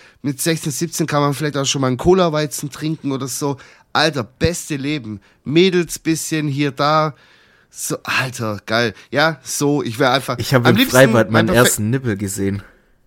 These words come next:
Speaker 1: Alter, geil.
Speaker 2: Mhm.
Speaker 1: Glückwunsch.
Speaker 2: Dankeschön.
Speaker 1: <laughs> Nee, im
Speaker 2: Hat mir
Speaker 1: Endeffekt hast du
Speaker 2: gefallen.
Speaker 1: recht. Ich kann, ich kann, ich kann das jetzt beenden.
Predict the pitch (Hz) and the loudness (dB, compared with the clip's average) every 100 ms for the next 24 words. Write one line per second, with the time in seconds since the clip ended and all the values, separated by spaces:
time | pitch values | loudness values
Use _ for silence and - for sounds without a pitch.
0 | _ _ _ - 101 120 92 92 - 113 | _ _ _ -4 -2 -2 -4 -8 -4 -2
1 | 110 - 104 107 107 113 _ _ _ _ | -2 -6 -8 -6 -6 -8 _ _ _ _
2 | _ _ _ _ 131 127 104 101 - - | _ _ _ _ -14 -10 -8 -8 -10 -6
3 | 143 160 - 101 101 104 - 226 - 196 | -6 -4 -6 -4 -4 -4 -4 -4 -2 -6
4 | - _ _ - - - - - - - | -8 _ _ -20 -18 -16 -14 -14 -14 -2
5 | 170 202 - 147 139 - 185 117 101 - | 2 2 0 -8 -4 -4 -2 -4 -2 -2
6 | 104 107 165 - - - - - - 165 | 0 2 0 -2 -12 -14 -6 -2 0 -2
7 | - - - 151 - 175 - 127 - 165 | -4 -20 -10 -6 -2 -2 -2 -8 -4 -4
8 | 180 160 - _ _ _ _ _ _ _ | -4 -6 -14 _ _ _ _ _ _ _
9 | _ - 135 - 135 - 113 160 175 175 | _ -10 -6 -4 -6 -2 0 0 -2 -4
10 | 160 | -4